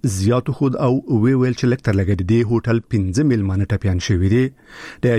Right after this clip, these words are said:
چینایي سوداګرو د یوه مشر له قوله د لونګان په نوم د چینایانو په دې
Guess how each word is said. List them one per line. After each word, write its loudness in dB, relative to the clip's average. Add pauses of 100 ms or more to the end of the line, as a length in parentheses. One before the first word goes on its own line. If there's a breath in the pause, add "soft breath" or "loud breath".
چینایي 0
سوداګرو 2
د 2
یوه 2
مشر 0
له -6
قوله 0 (420 loud breath)
د 2 (140)
لونګان 0
په 2
نوم 0 (220)
د 0 (100)
چینایانو 0
په -2
دې 0